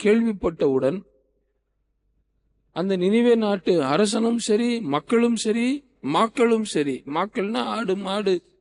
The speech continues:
மிருக இனங்கள் எல்லாம், எல்லாரும்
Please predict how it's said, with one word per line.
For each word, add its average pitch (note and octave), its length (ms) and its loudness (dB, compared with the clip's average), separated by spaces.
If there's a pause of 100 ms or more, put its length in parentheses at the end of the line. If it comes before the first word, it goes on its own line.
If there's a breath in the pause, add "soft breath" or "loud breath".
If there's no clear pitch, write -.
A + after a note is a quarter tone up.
மிருக G#3 300 0
இனங்கள் G#3 600 -2
எல்லாம், F3+ 500 -2 (1500)
எல்லாரும் B3+ 1080 4